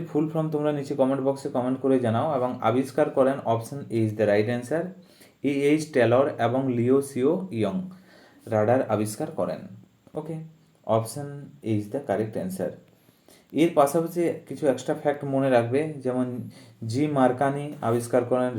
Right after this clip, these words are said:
রেডিও। ওকে, ক্যামেরার কথা যদি বলা হয়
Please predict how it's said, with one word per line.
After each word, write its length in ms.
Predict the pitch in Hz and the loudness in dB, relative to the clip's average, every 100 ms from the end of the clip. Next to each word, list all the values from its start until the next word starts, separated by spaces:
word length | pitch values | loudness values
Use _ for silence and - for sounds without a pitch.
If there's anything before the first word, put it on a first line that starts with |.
| 101 | -2
রেডিও। 300 | 101 110 127 151 - - - _ - | 0 0 -2 -4 -10 -20 -20 _ -6
ওকে, 180 | 143 131 110 - - _ _ _ | -4 -4 -6 -12 -20 _ _ _
ক্যামেরার 520 | 127 127 139 143 143 135 | 0 2 6 6 6 4
কথা 160 | 127 139 135 | 2 2 2
যদি 120 | 135 123 | 4 6
বলা 160 | 113 117 | 6 4
হয় 180 | 127 | 2